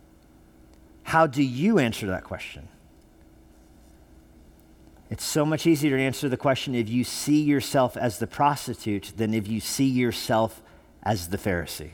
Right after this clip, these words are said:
It's so much easier to answer that question if you see yourself as the Ninevite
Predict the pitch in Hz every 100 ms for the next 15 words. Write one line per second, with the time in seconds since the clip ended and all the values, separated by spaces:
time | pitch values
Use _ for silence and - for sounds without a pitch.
0 | 76 _ - _ - - - - - -
1 | - - 104 - 160 160 156 156 143 147
2 | 127 131 131 143 131 147 131 139 113 131
3 | 139 - 156 143 143 - 143 123 107 127
4 | 98 113 117 143 127 107 101 -